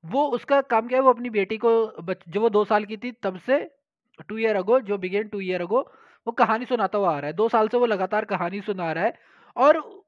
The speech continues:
उसकी कहानी का क्या होता है, एक वेरिएशन होती है, एक बेसिक सी स्टोरी है, उसका एक वेरिएशन है। उसकी कहानी में हमेशा एक छोटा सा क्रीचर होगा, कभी वो क्रीचर मछली हो सकता है, कभी, अ, चूहा हो सकता है, कभी मोर हो सकता है, जिसका नाम रॉजर, रॉजर होगा।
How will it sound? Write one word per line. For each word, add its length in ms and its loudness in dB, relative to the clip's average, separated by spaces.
उसकी 260 -6
कहानी 440 2
का 140 2
क्या 140 2
होता 220 2
है, 60 2
एक 160 -8
वेरिएशन 540 -2
होती 160 -4
है, 40 -8
एक 60 -12
बेसिक 420 -4
सी 160 -6
स्टोरी 420 -2
है, 60 2
उसका 320 2
एक 120 -2
वेरिएशन 600 -6
है। 120 -12
उसकी 200 -2
कहानी 320 4
में 160 0
हमेशा 420 0
एक 180 2
छोटा 260 -2
सा 60 0
क्रीचर 360 -4
होगा, 200 2
कभी 220 -2
वो 100 0
क्रीचर 340 -4
मछली 340 -8
हो 120 -2
सकता 260 -6
है, 200 2
कभी, 420 0
अ, 140 2
चूहा 320 -4
हो 200 2
सकता 300 -6
है, 160 0
कभी 240 -6
मोर 280 0
हो 100 -2
सकता 300 -8
है, 100 -4
जिसका 260 -2
नाम 260 2
रॉजर, 460 2
रॉजर 380 6
होगा। 280 -10